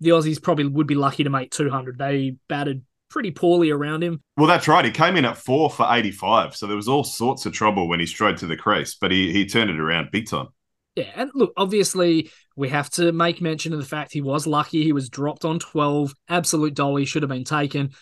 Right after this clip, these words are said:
Speaker 2: That's
Speaker 1: But
Speaker 2: true.
Speaker 1: in cricket, you make your own luck, and he took advantage of it.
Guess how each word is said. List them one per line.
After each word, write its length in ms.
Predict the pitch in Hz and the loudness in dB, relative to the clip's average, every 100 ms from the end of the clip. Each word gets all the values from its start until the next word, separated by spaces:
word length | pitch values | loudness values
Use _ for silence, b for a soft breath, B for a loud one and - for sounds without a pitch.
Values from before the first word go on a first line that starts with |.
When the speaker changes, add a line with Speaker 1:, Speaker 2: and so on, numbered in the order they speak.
| b - | b -4
Speaker 2:
That's 100 | - | 0
Speaker 1:
But 120 | 139 | 4
Speaker 2:
true. 240 | 110 123 - _ | 2 0 -6 _
Speaker 1:
in 160 | 156 170 | -6 -2
cricket, 340 | - 170 208 - | 0 -2 -4 -10
you 120 | 160 151 | -4 0
make 220 | 151 151 | 0 2
your 160 | 170 | 2
own 80 | 190 | 4
luck, 300 | 165 175 - | 2 0 0
and 240 | 170 160 160 _ | -2 -2 -6 _
he 180 | - 156 | -8 -4
took 180 | 170 | -2
advantage 360 | 170 156 196 151 | 0 0 -2 -2
of 120 | 135 | -2
it. 80 | 131 | -4